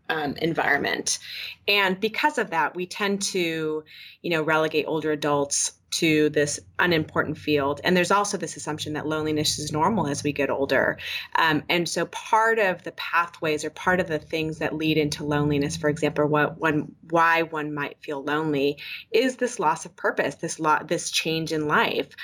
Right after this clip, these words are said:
So it could be that as we get older,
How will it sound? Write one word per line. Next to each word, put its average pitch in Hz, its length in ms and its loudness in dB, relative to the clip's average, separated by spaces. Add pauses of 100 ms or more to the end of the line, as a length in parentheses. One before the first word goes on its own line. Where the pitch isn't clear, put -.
(180)
So 170 240 2
it 185 240 2
could 226 340 0
be 180 220 0
that 156 260 0
as 156 240 0
we 160 100 -8
get 156 200 -6
older, 160 580 0